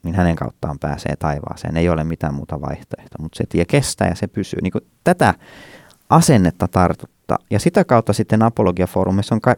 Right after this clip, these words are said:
käsitelty mitä erilaisimpia teemoja. Et on puhuttu postmodernismista, on puhuttu, on puhuttu tästä, ähm, sukupuolineutraalista käsitteestä, ja nyt puhutaan teknologiasta, on käsitelty mielikuvitusta, mitä kaikkea siellä onkaan. Niin koko ajan niinku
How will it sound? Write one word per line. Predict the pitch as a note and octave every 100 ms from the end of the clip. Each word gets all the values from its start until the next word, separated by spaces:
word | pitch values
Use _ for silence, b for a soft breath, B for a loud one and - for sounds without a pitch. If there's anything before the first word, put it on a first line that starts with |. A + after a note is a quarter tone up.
| -
käsitelty | A#2 G#2 E2+ F2+
mitä | A2 B2+ G#2+
erilaisimpia | G#2 G2+ F2 D2+ - E2 - F2 -
teemoja. | F2+ E2 D2+ C#2+ D2+
Et | -
on | F2
puhuttu | F#2 F2+ F2+ -
postmodernismista, | F2+ - F#2 E2+ D#2+ D#2+ E2 - F2 -
on | F2
puhuttu, | F2 E2+ - D#2+ B B B B B B B -
on | G#2 F#2
puhuttu | F2 F2 - E2+ -
tästä, | E2+ E2 - E2 D2 B B B B B B B B
ähm, | D#2 D2+ D2+ D2 - _ -
sukupuolineutraalista | - F#2+ F#2 - E2+ D#2+ D#2 D#2+ - E2 D#2 - -
käsitteestä, | - - E2+ - F#2 D2 -
ja | E2
nyt | D#2+ -
puhutaan | D#2+ D2+ E2
teknologiasta, | - E2 - F2 E2 D2+ D#2 D#2 -
on | E2
käsitelty | D#2+ - D#2+ D2+ D2+
mielikuvitusta, | D#2 D2 D2 - - E2 - - D#2+ - _ _ _ -
mitä | C#3 B2+
kaikkea | A#2+ A#2+ - A2+
siellä | - A2+ A#2
onkaan. | A2+ F#2+ D#2+
Niin | F#2+
koko | C#3 D#3
ajan | A#2 G2
niinku | F#2+